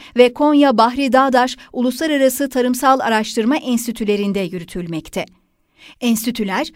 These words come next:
bulunduğu bölgedeki koyun yetiştiricisinin damızlık koç ve koyun ihtiyacını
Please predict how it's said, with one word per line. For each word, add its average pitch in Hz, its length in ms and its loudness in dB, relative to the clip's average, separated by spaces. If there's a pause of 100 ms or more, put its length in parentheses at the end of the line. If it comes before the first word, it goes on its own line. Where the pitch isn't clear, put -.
(160)
bulunduğu 302 460 0
bölgedeki 302 640 0
koyun 277 300 2
yetiştiricisinin 269 1000 -2 (220)
damızlık 320 440 2
koç 339 280 -4
ve 233 180 4
koyun 285 340 -2
ihtiyacını 233 680 0